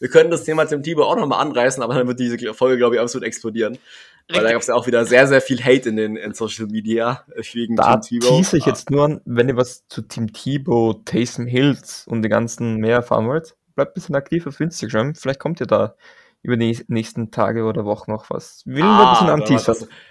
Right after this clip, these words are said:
Speaker 1: das, das war, das war sehr, sehr schlau gemacht von dir. <laughs>
Speaker 3: Ich
Speaker 1: Ähm,
Speaker 3: rede
Speaker 1: aber
Speaker 3: nicht nur Blödsinn.
Speaker 1: Du kannst über die, über die Schedule-Zusammenstellung eigentlich nur noch philosophieren. Also es ist einfach so, die Gegner waren bekannt. Ähm,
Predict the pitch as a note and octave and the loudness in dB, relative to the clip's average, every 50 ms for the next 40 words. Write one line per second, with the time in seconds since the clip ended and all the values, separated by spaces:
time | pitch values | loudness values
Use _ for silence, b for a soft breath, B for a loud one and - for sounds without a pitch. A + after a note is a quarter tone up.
0 | b b - A#2+ A#2+ A#2 B2 B2 - - B2+ A#2 A2+ A2 B2 A#2+ - B2 A#2 A2 | b b -8 -8 -8 -6 -8 -8 -4 0 0 0 2 0 -2 -2 -2 -2 -2 -2
1 | G#2+ A#2+ A#2+ A#2+ A#2+ A2+ - A#2 G#2+ G#2+ A2+ A2 A2+ A#2 - - - F2 F2+ F#2+ | 0 0 0 0 0 -2 -2 -4 -2 -2 -4 -6 -6 -6 -8 -12 -16 -14 -10 -8
2 | G2+ G#2+ G#2+ - B B B B B B B B B G#3+ F3 - - - - D3 | -10 -10 -10 -14 B B B B B B B B B -12 -12 -12 -12 -12 -14 -14
3 | - - _ - _ B B B B B B B D3 - - - - D3+ F3 - | -14 -16 _ -20 _ B B B B B B B -2 -2 0 2 4 4 4 4
4 | - E3+ E3+ - - - D3+ E3+ D#3+ - - G2+ E2 - - A2 A2 - _ _ | 4 2 2 2 2 4 4 4 4 4 2 0 0 0 -6 -8 -8 -8 _ _
5 | _ _ _ _ _ _ _ - _ - A2 A#2 A#2+ A#2 - - B2 C#3 D3 C#3+ | _ _ _ _ _ _ _ -20 _ -16 -10 -10 -10 -8 -4 -4 -4 -4 -4 -4
6 | D3 C#3 C3 B2+ B2 B2 A#2 B2 A#2+ A#2 A2+ A#2 A#2+ A2 A#2 A#2 A#2 A#2 A#2 - | -4 -2 0 0 0 -2 -4 -4 -6 -6 -4 -6 -6 -4 -4 -4 -4 -6 -6 -8
7 | - A#2 A2+ A#2 A2+ C3 C3 B2+ C3 A#2 G#2+ A2+ A2+ A#2+ A#2+ - - A#2+ A#2 A#2 | -4 -2 -2 0 0 -2 -4 -4 -4 -6 -4 -4 -2 -4 -4 -8 -6 -6 -4 -2
8 | A#2 A#2 C2+ D2 G2+ A2 A2 - A#2+ A2 G#2+ - - A#2 A2 A2 G#2 G#2+ G#2+ - | -2 -4 -4 -6 -4 -6 -6 -6 -6 -8 -8 -8 -8 -6 -6 -4 -4 -6 -10 -8
9 | - B2+ B2+ A#2 G#2 G2+ G2 F#2+ F2+ - A#2 G2+ A2+ G#2+ G#2+ G#2 G#2+ G#2+ G#2 G#2 | -4 -4 -4 -4 -4 -6 -8 -10 -12 -14 -16 -12 -10 -10 -10 -8 -8 -8 -10 -10
10 | - - A2 A2 G#2+ G2+ - A2 G#2+ - B2 A2 G2+ G2+ G2+ G2+ G2 G2+ - - | -10 -8 -8 -8 -8 -8 -12 -14 -14 -10 -10 -8 -6 -6 -6 -6 -6 -10 -8 -4
11 | A2+ A#2+ C3 C#3 C#3 C#3 - _ _ - G#2 G2 G2 G2+ G2+ G2+ G2 G2 G2 | -4 -4 -4 -4 -8 -12 -18 _ _ -8 -6 -6 -4 -6 -6 -8 -10 -16 _